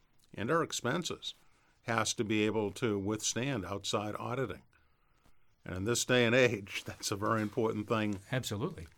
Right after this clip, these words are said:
Speaker 1: And he does an excellent job. So I have to be able to understand, and I have to go over with him the budget goals.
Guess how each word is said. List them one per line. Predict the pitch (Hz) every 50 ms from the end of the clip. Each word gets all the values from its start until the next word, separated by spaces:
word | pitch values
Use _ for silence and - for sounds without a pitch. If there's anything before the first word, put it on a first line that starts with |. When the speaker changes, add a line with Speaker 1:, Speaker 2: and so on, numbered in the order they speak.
| _ _ -
Speaker 1:
And | 113 110 110 107 104
he | 120
does | 104 120 117 117 98
an | 110 110
excellent | 110 107 - - - 113 104 101 -
job. | 147 147 135 113 98
So | - 151
I | 147
have | 139 151 143 -
to | 131
be | 107 117 113
able | 107 95 101 92
to | 101
understand, | 107 104 - - - - 160 170 175 147 113 123 131 - _ _ _ _ - - _ _ _ _ _ _ _ -
and | 104 107
I | 117 113 113
have | 117 127 117 113 -
to | 113 98
go | 101 107 110 107 107 110 - -
over | 123 117 120 113 104 113 104 101
with | 101 101 117 139 139 -
him | - 110 101 92 95 98 95 - - _ _ _ _ _ _ _ _ -
the | 110 104 107
budget | 98 90 120 113 110 110 104 95
goals. | 92 113 110 107 107 101 107 131 135 - -